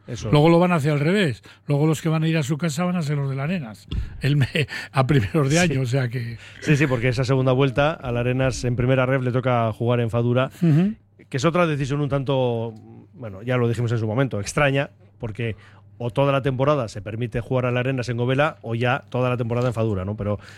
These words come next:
Speaker 1: esto de mitad y mitad, equipos que vayan a estar en un campo y otros en otro, pues es un poco complejo. En fin, Guecho, a la vez que lo contaremos en Radio Popular, Herri Ratia, el jueves de la próxima semana,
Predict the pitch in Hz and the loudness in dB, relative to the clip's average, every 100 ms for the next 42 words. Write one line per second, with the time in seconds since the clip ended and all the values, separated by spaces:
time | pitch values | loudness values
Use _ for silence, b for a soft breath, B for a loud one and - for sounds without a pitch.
0 | B 117 135 127 120 120 131 123 113 139 | B -2 2 2 2 2 2 2 2 0
1 | 147 - 113 - 127 127 120 123 123 120 | 0 -10 -12 -8 -6 -6 -4 -2 -2 -4
2 | - 131 127 123 123 120 107 B - 165 | -2 0 0 0 0 -2 -4 B -2 0
3 | 147 98 98 113 117 117 117 127 139 B | 0 -4 -4 -4 -2 -2 0 0 0 B
4 | B B B - 123 135 127 120 113 107 | B B B -4 0 0 0 0 -2 -4
5 | 101 90 87 92 - 139 160 107 - 139 | -6 -6 -8 -8 -2 2 2 0 -2 0
6 | 175 - 196 196 135 139 151 170 143 123 | 0 2 0 0 -2 0 0 -2 -4 -4
7 | 120 127 143 156 - 127 139 151 139 123 | -2 0 0 0 0 0 2 2 2 2
8 | 131 151 170 151 131 156 165 139 151 190 | 2 0 0 -4 -4 -2 -2 0 0 -2
9 | 127 123 117 - 175 131 117 107 - 127 | -6 -8 -6 -2 -2 -2 -4 -6 -2 -2
10 | 123 139 147 | 2 2 2